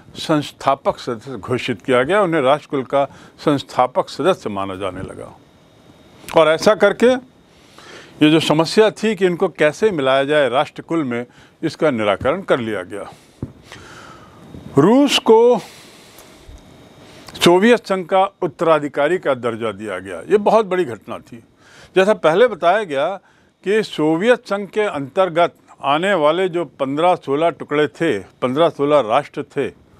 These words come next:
या पन्द्रह सोलह जो भाग थे,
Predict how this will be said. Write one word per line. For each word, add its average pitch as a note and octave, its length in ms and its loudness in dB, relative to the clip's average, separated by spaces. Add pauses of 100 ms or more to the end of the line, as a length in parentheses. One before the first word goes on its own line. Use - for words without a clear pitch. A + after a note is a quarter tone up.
(1200)
या C3+ 200 6 (920)
पन्द्रह D3+ 300 4
सोलह C#3+ 320 4
जो B2+ 320 0 (220)
भाग C#3 300 0
थे, D3 340 0